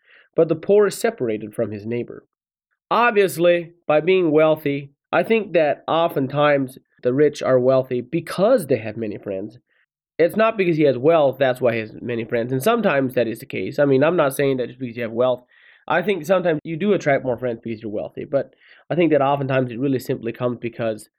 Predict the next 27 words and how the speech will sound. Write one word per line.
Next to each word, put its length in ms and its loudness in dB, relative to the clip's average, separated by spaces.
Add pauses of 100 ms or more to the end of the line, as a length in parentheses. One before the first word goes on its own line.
(220)
he 140 -4
has 240 2
the 100 0
right 320 2
mentality, 800 -4
he 180 -12
hangs 240 -2
out 160 0
with 80 -6
the 80 -8
right 240 -2
people, 380 -6
he 180 -12
helps 320 -6
the 60 -10
right 200 -4
people, 380 -10
and, 140 -12 (260)
uh, 280 -2
and 220 -4
I 60 -4
think 200 -6
that 120 0
is 140 -6
why 420 0
he's 140 -14
successful. 640 -16